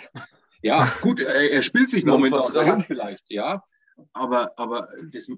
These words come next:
Speaker 1: ich glaub, ganz einfach ist es trotzdem. Also für diese Saison, für die nächste rechne ich schon damit, dass das Offseason irgendwas passiert. Aber jetzt noch zur, zur Trade-Deadline, meint ihr?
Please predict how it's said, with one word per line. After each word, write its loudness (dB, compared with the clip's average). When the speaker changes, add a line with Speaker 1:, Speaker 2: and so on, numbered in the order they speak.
Speaker 1:
ich -16
glaub, -12
ganz -10
einfach -6
ist -12
es -8
trotzdem. -6
Also -6
für -2
diese 0
Saison, -6
für -2
die 2
nächste -4
rechne -6
ich -10
schon -8
damit, -6
dass -8
das -10
Offseason -2
irgendwas -6
passiert. -14
Aber -10
jetzt -6
noch -6
zur, -10
zur -12
Trade-Deadline, -10
meint -12
ihr? -12